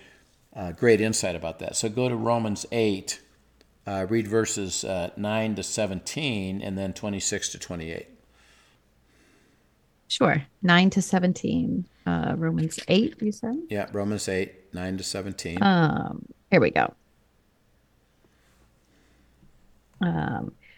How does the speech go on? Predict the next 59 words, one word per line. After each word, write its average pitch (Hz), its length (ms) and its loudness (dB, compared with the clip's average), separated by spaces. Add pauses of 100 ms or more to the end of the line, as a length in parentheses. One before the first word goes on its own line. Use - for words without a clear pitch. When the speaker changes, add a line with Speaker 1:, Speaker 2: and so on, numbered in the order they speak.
(200)
Speaker 2:
"But 208 120 10
you 247 160 8
are 339 80 6
not 202 260 8
in 170 80 4
the 160 140 2 (560)
flesh, 147 460 2
but 175 100 6
in 170 60 4
the 156 60 6
Spirit, - 500 2
if 185 100 0
indeed 202 220 4
the 220 60 2
Spirit 220 360 2
of 202 80 0
God 165 220 4
dwells 165 360 2
in 135 140 2
you. 92 240 0 (140)
Now, 185 220 6
if 196 120 -2
anyone 220 380 6
does 151 180 0
not 175 240 4
have 185 160 2
the 165 60 2
Spirit 151 280 0
of 143 120 -6
Christ, 170 380 2
he's 170 160 -2
not 233 220 2
his. 180 460 2 (1160)
And 190 120 6
if 190 80 2
Christ 220 380 2
is 170 100 2
in 185 160 4
you, 277 240 4
the 185 80 4
body 190 220 4
is 160 80 2
dead 175 220 2
because 160 260 -4
of 151 80 2
sin, 135 300 0
but - 160 -4
the 165 80 0
Spirit 262 400 0
is 175 180 -2
life 160 380 0
because 147 260 -2
of 139 100 -4
righteousness. - 720 -4 (640)
But 180 100 8
if 180 140 2
the 175 100 4
Spirit 240 400 6
of 220 140 2